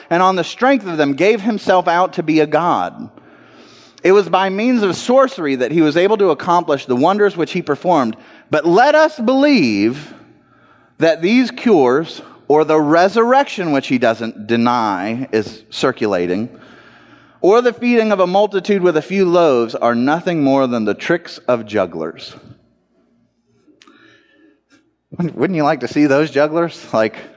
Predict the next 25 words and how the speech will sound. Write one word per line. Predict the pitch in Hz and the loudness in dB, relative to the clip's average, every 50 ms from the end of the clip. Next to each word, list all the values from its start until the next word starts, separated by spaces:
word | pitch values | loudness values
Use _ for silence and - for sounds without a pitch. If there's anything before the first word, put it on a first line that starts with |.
| _ _ _ _ _ - - - - - _ _ - _ _ _ _ _ _ _ _ _ _ _ _ _ _ - - - - - - | _ _ _ _ _ -20 -20 -20 -20 -20 _ _ -20 _ _ _ _ _ _ _ _ _ _ _ _ _ _ -14 -14 -14 -12 -12 -8
raising | - 113 135 156 165 165 156 | -4 -2 -2 -2 -2 -4 -4
people | 175 165 156 151 151 | -2 -2 -2 -2 -2
from | 156 139 131 | -2 -2 -2
the | 123 110 | -2 0
dead, | 113 131 143 156 160 156 156 | 2 2 2 2 0 0 -2
feeding | 147 151 156 156 147 147 143 | -2 -2 0 0 0 -2 -2
five | 127 143 139 143 147 147 139 | -2 -2 0 0 0 0 0
thousand | 143 143 139 147 151 143 143 143 | 0 0 0 0 -2 -2 -4 -4
people | 135 143 139 151 143 | -4 -2 0 0 0
with | 139 131 135 | 0 0 -2
a | |
few | 135 147 143 147 | -2 -2 0 2
loaves, | 143 139 139 143 143 139 131 143 | 2 4 4 4 2 0 0 0
ah, | 143 143 139 135 123 | 2 2 2 2 0
nothing | 110 107 107 - 104 98 98 98 | 0 -4 -6 -6 -6 -4 -2 -2
more | 95 92 92 92 | 0 0 -2 -2
than | 90 90 90 90 | -2 -4 -6 -6
the | 87 | -6
tricks | - - 95 87 - - - | -6 -6 -8 -8 -8 -10 -14
of | 90 82 78 | -14 -12 -6
jugglers. | 85 87 80 76 76 78 71 73 - - - _ - - - - _ _ - | -4 -4 -4 -4 -4 -8 -10 -10 -12 -16 -20 _ -20 -20 -20 -20 _ _ -6
Can't | - 156 175 170 | -4 -2 -2 -2
explain | 143 - - 151 147 151 156 147 | -4 -6 -4 -4 -2 -2 -2 -2
it | 143 | -2
away. | 143 147 170 180 151 - - - - | -2 -2 -2 -2 -4 -4 -8 -16 -20